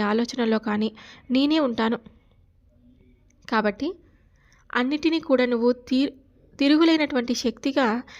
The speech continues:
నీవు నీకు సరిదిద్దుతాను. నువ్వు చేస్తున్నటువంటి ప్రతి పనిలోనూ అద్భుతమైనటువంటి విజయాలను నువ్వు సాధించేలా అడుగడుగునా నీకు నేను తోడుగా నిలబడతాను.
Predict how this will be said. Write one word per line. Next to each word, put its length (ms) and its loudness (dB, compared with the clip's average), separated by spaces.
నీవు 300 2
నీకు 220 -2
సరిదిద్దుతాను. 680 -2
నువ్వు 220 2
చేస్తున్నటువంటి 680 0
ప్రతి 300 -4
పనిలోనూ 520 2
అద్భుతమైనటువంటి 760 0
విజయాలను 580 -2
నువ్వు 180 -4
సాధించేలా 600 -2
అడుగడుగునా 520 0
నీకు 220 -2
నేను 240 0
తోడుగా 340 6
నిలబడతాను. 600 0